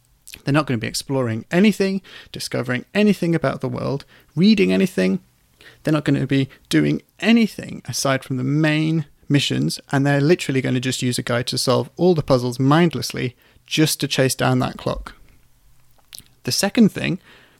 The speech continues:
that you're doing is that you're introducing a level of stress to playing the game that you would simply not get if you were playing it at your own pace.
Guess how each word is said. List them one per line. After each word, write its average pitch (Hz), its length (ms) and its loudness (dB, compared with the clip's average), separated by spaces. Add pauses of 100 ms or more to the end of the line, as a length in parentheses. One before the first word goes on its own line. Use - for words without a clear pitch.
that - 80 -6
you're 123 100 0
doing 135 420 -2 (400)
is 135 120 -6
that - 100 -4
you're 135 100 2
introducing 143 760 0 (180)
a 123 80 -4
level 123 400 0
of - 240 -6 (120)
stress - 1000 -4 (440)
to - 100 -10
playing 113 340 -6
the 113 80 -6
game 120 380 -10 (600)
that 139 100 -8
you 139 140 -4
would 139 120 -4
simply 147 480 -2
not 147 360 2
get - 260 -4
if - 140 -10
you 127 80 -4
were 120 60 -2
playing 123 300 -2
it - 120 -4
at 131 120 -4
your 123 280 -2
own 120 340 0 (180)
pace. - 480 -4